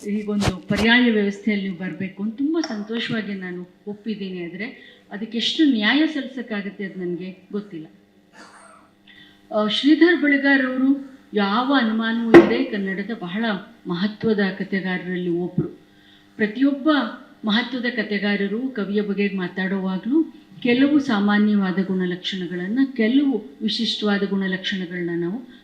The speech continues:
ಕಂಡ್ಕೊಂಡೇ ಕಂಡ್ಕೊಳ್ತೀವಿ ಮತ್ತು ಅವು ಇದ್ದೇ ಇರ್ತವೆ ಕೂಡ. ಆ, ಶ್ರೀಧರ್ ಬಳಿಗಾರ್ ಅವ್ರ ಬಗೆಗೆ ಮೊನ್ನಿನ ಸ್-, ಕಥಾ ಸಂಕಲನ ಮತ್ತು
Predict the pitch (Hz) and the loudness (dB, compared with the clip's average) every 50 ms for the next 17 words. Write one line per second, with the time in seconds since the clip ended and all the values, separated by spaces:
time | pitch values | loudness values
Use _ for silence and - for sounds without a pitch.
0 | _ _ - 190 196 202 - - 220 220 220 247 262 247 - 190 180 170 - 180 | _ _ 0 0 0 0 0 0 0 0 0 0 -2 -2 -2 -2 -2 -2 -4 -4
1 | 175 175 - 208 214 269 320 285 233 - - 208 196 208 277 330 - - - - | -6 -4 -4 0 2 2 4 2 2 -4 -4 -6 -2 2 2 0 0 -2 -10 -6
2 | 190 196 175 - 196 190 190 175 - - 196 180 165 170 175 - - 165 160 175 | -6 -4 0 0 0 0 0 -2 -2 -4 -4 -4 -2 -4 -6 -8 -8 -10 -10 -10
3 | - - - 220 - - - - - - - - - - _ _ _ _ _ _ | -10 -14 -20 -18 -16 -16 -16 -16 -18 -20 -20 -20 -20 -20 _ _ _ _ _ _
4 | _ _ _ - 220 220 208 - - 262 294 302 311 349 339 302 311 294 277 277 | _ _ _ -4 -4 -2 -2 -2 2 4 6 6 6 6 4 4 4 4 4 4
5 | 277 277 262 254 247 240 220 196 220 214 - 214 220 185 190 185 175 170 - - | 4 4 4 4 2 0 2 2 0 0 2 0 -2 -2 -2 -2 -4 -4 -8 -12
6 | - - - - _ _ _ _ _ _ - - 214 202 208 226 247 262 277 285 | -18 -20 -20 -20 _ _ _ _ _ _ -20 -6 -2 0 0 2 6 6 8 8
7 | 277 262 269 - - - 214 208 240 233 220 - 233 220 202 214 214 214 220 254 | 8 6 4 0 -4 -6 -2 0 0 -2 0 0 0 -2 0 0 -2 -2 0 0
8 | 285 285 277 262 - - - 220 202 190 190 - - | 2 4 4 2 2 0 -4 -2 -2 -2 -6 -10 -16